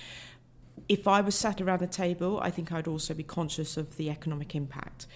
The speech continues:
um, on sport as a business. Now, our club, Tottenham, will be fine, okay? There are other clubs we know,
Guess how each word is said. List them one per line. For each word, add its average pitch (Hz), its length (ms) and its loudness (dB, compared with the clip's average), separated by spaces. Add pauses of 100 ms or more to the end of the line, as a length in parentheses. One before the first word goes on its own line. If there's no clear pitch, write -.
(340)
um, 147 380 2 (140)
on 151 360 4 (160)
sport - 680 0
as 147 180 -2
a 143 60 2
business. - 680 -6 (460)
Now, 143 280 0 (580)
our 196 140 8
club, 147 420 -2 (160)
Tottenham, 185 520 0 (560)
will 160 100 -2
be 147 80 -4
fine, - 460 -4 (320)
okay? 156 320 0 (500)
There 170 180 4
are 185 40 6
other 196 180 4
clubs 156 520 0
we 202 140 6
know, 151 440 4